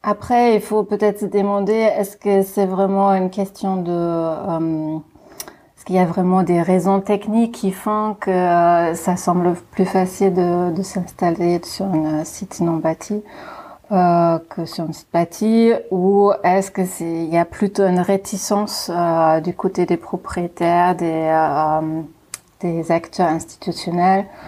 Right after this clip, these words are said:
parce que, bon, quand ils mettent à disposition un site qui est, euh, très peu équipé,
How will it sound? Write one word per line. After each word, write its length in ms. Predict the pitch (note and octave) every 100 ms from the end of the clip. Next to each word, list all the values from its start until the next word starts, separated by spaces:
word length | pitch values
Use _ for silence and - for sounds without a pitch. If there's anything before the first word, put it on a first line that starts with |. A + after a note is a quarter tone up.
| - - - - -
parce 300 | F3 E3+ -
que, 260 | F#3+ F#3+
bon, 220 | F3 E3 E3
quand 260 | G3 F#3
ils 100 | F#3
mettent 300 | F3+ F#3 F#3
à 80 | F3+
disposition 760 | E3 - F3+ E3+ F3+ - F3
un 160 | E3+ E3+
site 380 | - - F3+ -
qui 260 | - E3+
est, 180 | E3+ E3
euh, 300 | E3 E3 D#3+ D#3+
très 280 | - - F#3
peu 240 | - F3 -
équipé, 640 | G3 - F#3 - G3+ G3+